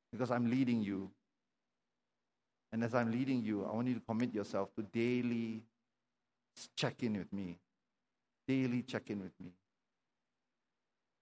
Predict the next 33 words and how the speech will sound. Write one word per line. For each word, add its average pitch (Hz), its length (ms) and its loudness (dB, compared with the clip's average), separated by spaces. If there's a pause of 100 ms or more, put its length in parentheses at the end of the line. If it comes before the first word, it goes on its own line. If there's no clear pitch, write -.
(180)
You've 113 140 0
longed 135 400 6
for 110 160 4
a 104 60 2
great 110 340 0
prayer 113 240 4
life. 95 280 0 (300)
You've 107 180 -6
longed 123 400 4
to 127 60 -6
be 113 80 -2
able 110 140 0
to 107 60 -2
hear 104 140 -2
the 98 60 0
voice 98 240 -4
of - 140 -20
God. 90 220 0 (500)
It's - 180 -8
there 139 260 6
for 120 140 -2
you. 101 300 -2 (1700)
You've 117 140 0
only 143 200 4
gone 135 240 2
twenty 127 360 0
feet. 117 320 -2 (1080)
There's 110 100 -6
three 151 180 0
hundred 127 240 2
feet 127 220 -4
a-, - 220 -8
ahead. 104 300 -2